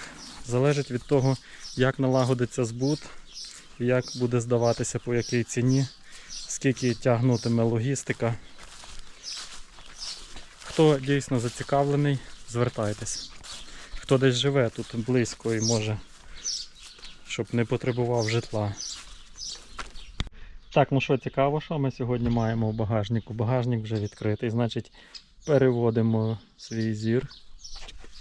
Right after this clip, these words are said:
Сьогодні всього мало, того що полуниці от стільки, бо вона вже проходить, малини от стільки, бо вона ще тільки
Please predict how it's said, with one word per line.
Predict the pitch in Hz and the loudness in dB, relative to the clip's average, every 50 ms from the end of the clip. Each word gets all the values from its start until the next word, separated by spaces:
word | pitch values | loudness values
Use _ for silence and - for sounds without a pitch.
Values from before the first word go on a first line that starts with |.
| - - - - - - - - - - - | -16 -18 -16 -12 -6 -4 -4 -4 -4 -4 -4
Сьогодні | - 151 151 170 151 160 | -2 2 2 2 2 2
всього | 156 - - 156 156 160 | -2 -2 -2 0 0 0
мало, | 160 156 139 123 113 113 120 - | 0 0 0 0 0 -2 -2 -2
того | 131 131 147 135 | 0 0 0 0
що | - - 139 131 127 123 - - - - - - - - - - - - - - - | 0 -2 -4 -4 -4 -4 -8 -10 -16 -16 -16 -14 -14 -14 -14 -14 -16 -18 -18 -12 0
полуниці | - 131 131 147 147 151 143 135 120 - - 120 113 107 - - - | 2 2 4 4 4 4 2 0 0 -2 -6 -6 -6 -6 -8 -6 -6
от | 120 107 | -6 -6
стільки, | - - - 147 143 - - 143 | -6 -4 -2 -2 0 0 -2 -2
бо | 131 135 | 0 2
вона | 131 131 131 131 | 2 4 4 2
вже | 127 123 131 127 | 2 2 0 -2
проходить, | - - 127 - - 131 131 123 127 127 - - - - - | -2 -4 -6 0 2 2 2 2 2 -2 -2 -4 -10 -6 -2
малини | 123 120 123 127 131 135 135 127 131 | 2 2 4 4 4 4 4 2 2
от | - 123 - | -2 -4 -6
стільки, | - - - 120 117 113 - - - | -6 -6 -2 -2 -2 0 -2 -4 -4
бо | 117 120 | -2 0
вона | 120 123 123 123 120 | 0 0 0 0 -2
ще | - - 123 | -2 -4 -6
тільки | 113 - 135 135 135 135 131 - - 123 120 | -6 -4 -2 0 0 0 -2 -4 -4 -6 -6